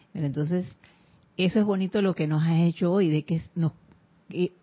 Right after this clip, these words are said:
por ejemplo, yo que conozca esa relación ahora, digo, mira, eso te queda como con más deseo de aprender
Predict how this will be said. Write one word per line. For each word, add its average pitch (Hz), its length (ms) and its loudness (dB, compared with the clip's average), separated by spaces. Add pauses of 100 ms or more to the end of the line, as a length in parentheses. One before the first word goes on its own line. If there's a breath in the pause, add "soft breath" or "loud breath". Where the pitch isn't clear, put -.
por 165 120 -4
ejemplo, 185 320 2
yo 208 240 6
que 208 140 -6
conozca 190 500 2
esa 185 400 -2
relación 165 720 -2
ahora, 160 360 0
digo, 151 180 -2
mira, 170 380 -6
eso - 280 -8
te - 140 -14
queda 190 240 -4
como 165 300 -6
con 151 120 -6
más 156 180 -2
deseo 196 320 0
de 196 120 4
aprender 160 580 -2